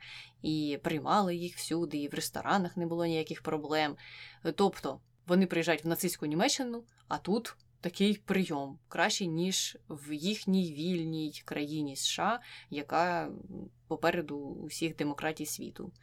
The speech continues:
І це був величезний дисонанс. Ну, і зрозуміло, що це все було штучно зроблено, і зрозуміло, які там махінації були з боку нацистів, з боку Гітлера, і для чого це все робилося. Це все очевидно. Але для них самих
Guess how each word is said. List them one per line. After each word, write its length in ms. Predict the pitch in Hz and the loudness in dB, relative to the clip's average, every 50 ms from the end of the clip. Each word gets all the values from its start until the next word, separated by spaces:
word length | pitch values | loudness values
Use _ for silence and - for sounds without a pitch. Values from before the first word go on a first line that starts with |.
| - - - - | -20 -18 -6 0
І 220 | - 170 156 151 | 4 4 4 4
це 220 | - - 180 180 185 | 4 4 4 4 4
був 180 | 170 170 160 | 2 0 0
величезний 520 | 151 165 165 170 165 196 185 165 160 156 147 | 2 2 2 4 4 2 2 2 2 0 0
дисонанс. 540 | 156 156 - 208 190 156 131 - - - - | 0 0 2 2 2 2 2 0 -4 -6 -2
Ну, 160 | - 202 196 | 2 4 4
і 100 | 175 180 | 4 4
зрозуміло, 640 | 160 170 - 190 185 202 208 214 233 240 220 170 147 | 2 2 2 4 6 6 6 8 8 6 4 2 2
що 140 | 147 - 156 | 0 -2 -4
це 160 | - - 175 | 0 2 2
все 200 | 165 - - 165 | 2 2 2 0
було 200 | 147 156 160 170 | 0 0 0 -2
штучно 460 | - - - 180 180 175 - 180 175 | -2 0 2 2 2 2 2 2 2
зроблено, 760 | 165 156 156 147 156 175 175 160 160 156 156 156 156 156 156 | 2 2 0 2 4 4 4 6 6 4 4 4 4 4 2
і 120 | 151 147 143 | 2 0 -2
зрозуміло, 580 | - - 165 156 156 156 156 160 165 165 160 | -2 -2 -2 0 2 4 4 4 4 6 4
які 220 | 156 151 151 160 156 | 4 4 2 0 -2
там 160 | - 147 143 | 0 0 -2
махінації 680 | 139 139 143 - 151 147 151 151 147 - - - 147 143 | -2 -2 -2 -2 2 2 2 2 2 0 -4 -4 -4 -4
були 280 | 143 143 147 147 147 | -4 -4 -2 -2 -2
з 60 | 143 139 | -2 -2
боку 360 | - 147 139 139 - - 139 | -2 -2 -2 -2 -2 -4 -2
нацистів, 680 | 143 151 - - 220 226 220 - - - - 165 156 | -2 -2 0 2 2 2 2 2 0 0 0 0 0
з 40 | 151 | -2
боку 260 | - 143 143 - - | -4 -4 -4 -4 -4
Гітлера, 560 | - 156 170 185 185 - 180 165 151 151 151 - - - - - - - | -4 -2 -2 -2 -2 0 0 2 2 2 0 -2 -4 -10 -10 -10 -4 2
і 140 | 143 156 | 2 2
для 140 | 143 143 147 | 4 2 0
чого 220 | 143 - 147 139 131 | 0 2 2 2 2
це 140 | - - | 0 -4
все 160 | - - - 127 | -6 -6 -6 -6
робилося. 520 | 135 131 139 139 - - - - - - | -6 -6 -4 -4 -4 -6 -6 -8 -8 -6
Це 280 | - - 156 160 175 175 | -4 0 2 4 4 2
все 340 | - - - 151 156 156 | 2 -2 0 0 0 0
очевидно. 460 | 147 147 - 156 147 156 147 - - - - - - - - - | 0 -2 -2 -4 -2 -2 -4 -4 -6 -12 -14 -16 -16 -10 -4 0
Але 340 | - 165 170 175 160 151 | 2 4 4 4 2 2
для 300 | 143 147 147 170 170 151 | 2 0 2 4 4 4
них 240 | 143 160 185 165 - | 4 2 0 0 0
самих 640 | - - - 135 143 156 202 262 320 - - - | -4 -8 -8 -4 -2 -2 0 -2 -2 -4 -6 -16